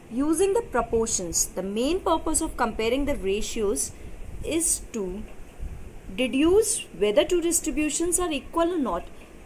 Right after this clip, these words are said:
Is that basically to identify whether we have distributed that is equal or not. It additionally help us to find out the more suitable proportion.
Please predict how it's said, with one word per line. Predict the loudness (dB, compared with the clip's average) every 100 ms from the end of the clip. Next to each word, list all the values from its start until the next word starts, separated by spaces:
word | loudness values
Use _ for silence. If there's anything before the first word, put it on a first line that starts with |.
| -4
Is | 0 0
that | 4 6 6 4 0
basically | 2 2 0 2 2
to | 6 4
identify | 4 0 -2 0 0
whether | 0 0 2 2
we | 0 -2 -4 0
have | 2 2 0
distributed | -2 -4 -4 -4 0 0 2
that | 6 6 6 0
is | 0 6 6 4
equal | 0 -8 2 4 4
or | 2
not. | 0 -2 -4 -10 -10 -10 -12 -4
It | -4 -4 -2
additionally | -2 0 -2 -2 -2 -2 -2
help | -2 -2 0
us | 0 2
to | 0
find | 0 -2 -2 0
out | 0 -2
the | -6
more | -4 -2 -2
suitable | -2 -2 -2 -2 0
proportion. | 0 0 0 0 -2